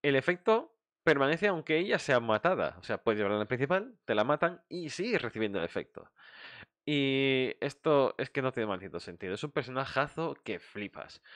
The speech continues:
Eh, su arma está muy, pero que muy bien. Y el tema es, ¿tenéis para hacer el, el Spark?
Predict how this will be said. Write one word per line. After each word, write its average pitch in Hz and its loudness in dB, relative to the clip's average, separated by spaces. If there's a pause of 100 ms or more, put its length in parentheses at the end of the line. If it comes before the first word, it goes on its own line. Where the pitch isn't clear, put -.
(260)
Eh, 131 0
su 135 0
arma 123 0
está 127 2
muy, 151 -6
pero 143 0
que 101 -10
muy 92 -6
bien. 151 -2 (420)
Y 202 0
el 170 2
tema 165 4
es, 120 0
¿tenéis 120 -2
para 120 6
hacer 117 0
el, 107 -2 (140)
el 95 -2
Spark? - 0